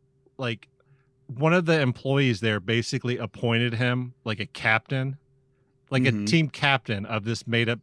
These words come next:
Speaker 1: fucking shit. Okay.
Speaker 2: Sweet.
Speaker 1: He, he took it so fucking seriously.
Speaker 2: Well, yeah,
Speaker 1: He,
Speaker 2: that kind of power will go to your head
Speaker 1: he, like,
Speaker 2: immediately.
Speaker 1: Dwight Schruted it and, like, thought that he was
Speaker 2: <laughs>
Speaker 1: legit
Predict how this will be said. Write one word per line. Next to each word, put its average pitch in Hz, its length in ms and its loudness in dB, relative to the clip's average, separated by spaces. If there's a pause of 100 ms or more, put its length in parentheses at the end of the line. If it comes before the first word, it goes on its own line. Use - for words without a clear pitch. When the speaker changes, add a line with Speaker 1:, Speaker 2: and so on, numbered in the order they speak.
Speaker 1:
fucking 120 280 -6
shit. 101 400 -6 (240)
Okay. 110 260 -2
Speaker 2:
Sweet. 120 400 -2 (360)
Speaker 1:
He, 151 260 0 (260)
he 180 220 0
took - 260 -2
it 139 140 -6
so 123 340 2
fucking 110 360 -4
seriously. 101 640 -4 (360)
Speaker 2:
Well, 147 120 0
yeah, 147 120 4
Speaker 1:
He, - 40 0
Speaker 2:
that 170 120 2
kind 156 140 2
of - 60 0
power 110 260 0
will 107 80 -4
go 107 120 -4
to 95 60 -8
your 82 120 -12
head 98 320 -2
Speaker 1:
he, 147 220 4
like, 151 160 4
Speaker 2:
immediately. 113 100 -8
Speaker 1:
Dwight 127 300 2
Schruted 120 420 -2
it 104 180 -6
and, 110 180 -4
like, 107 180 -4
thought 123 380 0
that - 140 2 (100)
he 120 100 4
was 113 340 0 (260)
Speaker 2:
<laughs> - 220 -20
Speaker 1:
legit 117 680 0